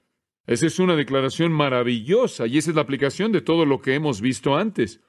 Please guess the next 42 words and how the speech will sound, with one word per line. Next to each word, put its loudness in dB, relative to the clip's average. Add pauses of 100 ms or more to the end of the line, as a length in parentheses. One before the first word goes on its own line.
(440)
Es 2
mejor 0
sufrir 0
por 2
Cristo -2
que 0
sufrir -2
con 0
el 0
mundo. 0 (300)
Es 2
mejor 0
porque -4
nuestro -2
sufrimiento 0
por 0
causa 0
de 2
la 0
justicia, -2 (280)
cuando 0
sufrimos 0
por 2
hacer 0
lo -2
que -4
está 0
bien, -2 (180)
cuando 0
sufrimos 0
injustamente, -2 (200)
cuando 0
somos 0
perseguidos 0
y -2
tratados 0
de 0
manera 0
injusta 0
y 2
no 2
amable, 0